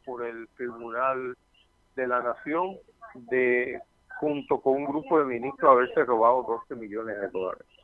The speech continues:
El presidente Hernández. Ah, estos problemas tienen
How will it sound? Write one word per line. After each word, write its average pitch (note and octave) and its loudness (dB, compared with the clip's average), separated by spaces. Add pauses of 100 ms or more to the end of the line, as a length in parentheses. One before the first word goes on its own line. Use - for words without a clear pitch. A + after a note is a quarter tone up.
(600)
El D#3 2
presidente C3 2
Hernández. G#2+ 2 (800)
Ah, A#2 10 (100)
estos E3 0
problemas C#3+ 0 (180)
tienen C#3 -4